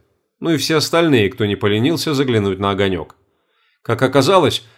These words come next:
жители Нового мира крайне редко сочетались законным браком и ещё реже гуляли свадьбы. Соскучились люди по празднику. В итоге мы знали хорошо, если половину пришедших.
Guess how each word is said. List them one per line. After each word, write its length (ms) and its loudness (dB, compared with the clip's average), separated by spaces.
жители 400 2
Нового 460 4
мира 240 4
крайне 360 2
редко 300 2
сочетались 560 -2
законным 540 0
браком 420 0
и 80 0
ещё 280 4
реже 260 2
гуляли 360 2
свадьбы. 520 -2
Соскучились 760 -2
люди 200 0
по 140 2
празднику. 680 -4
В 140 -2
итоге 460 4
мы 140 0
знали 500 2
хорошо, 380 2
если 220 2
половину 500 4
пришедших. 680 -4